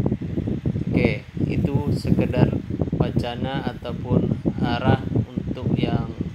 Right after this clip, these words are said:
sangat jauh. Nah, jadi saran saya untuk di monthly ini cukup teman-teman tandakan nih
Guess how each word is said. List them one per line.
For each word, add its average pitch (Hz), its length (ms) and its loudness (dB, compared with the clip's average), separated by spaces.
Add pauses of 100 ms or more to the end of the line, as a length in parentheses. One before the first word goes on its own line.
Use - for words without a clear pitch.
(120)
sangat - 400 2
jauh. 123 320 0 (720)
Nah, - 240 4
jadi 104 320 -2
saran - 320 2
saya 117 320 2
untuk 127 560 -2
di 123 160 -4
monthly 113 480 0
ini 131 240 -2
cukup - 400 0
teman-teman 135 560 0 (100)
tandakan 127 840 0 (800)
nih 110 160 -2